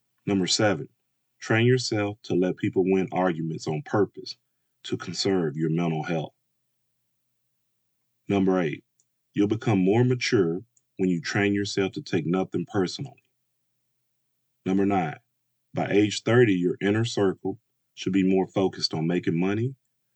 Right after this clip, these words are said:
building their body, and starting a family. Number ten, you don't need a hundred self-help books.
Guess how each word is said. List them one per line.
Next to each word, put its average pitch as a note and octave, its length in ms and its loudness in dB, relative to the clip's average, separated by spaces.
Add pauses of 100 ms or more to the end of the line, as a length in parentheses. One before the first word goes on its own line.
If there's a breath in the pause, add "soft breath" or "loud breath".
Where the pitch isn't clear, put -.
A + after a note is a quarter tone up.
(220)
building F#2+ 320 4
their F#2 140 0
body, G2+ 480 -2 (340)
and E2+ 100 -4
starting F2 360 -2
a E2+ 60 -4
family. E2 440 -4 (1200)
Number G2 200 0
ten, F#2+ 520 0 (480)
you G2+ 100 -2
don't D3+ 180 4
need F3+ 140 2
a C3 140 0
hundred F#2+ 360 -2
self-help F#2 640 -2
books. D#2 380 -6